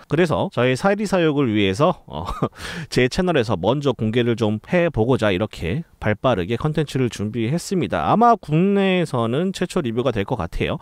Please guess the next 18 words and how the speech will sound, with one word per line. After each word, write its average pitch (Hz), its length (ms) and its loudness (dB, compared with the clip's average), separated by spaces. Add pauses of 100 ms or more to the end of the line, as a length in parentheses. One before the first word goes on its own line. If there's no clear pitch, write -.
같이 - 200 2
한번 226 200 2
보실게요. 180 480 2
현재 220 500 4
모든 202 380 4
레코딩은 156 540 2
퀀텀 208 420 0
이에스포의 180 1040 2
빌트인 170 400 2
마이크 127 320 0
프리앰프와 139 840 2
에스엠 180 480 0
세븐 190 460 0
비 165 200 2
마이크로 117 720 0
촬영을 170 420 0
하고 190 280 -2
있습니다. 147 560 -2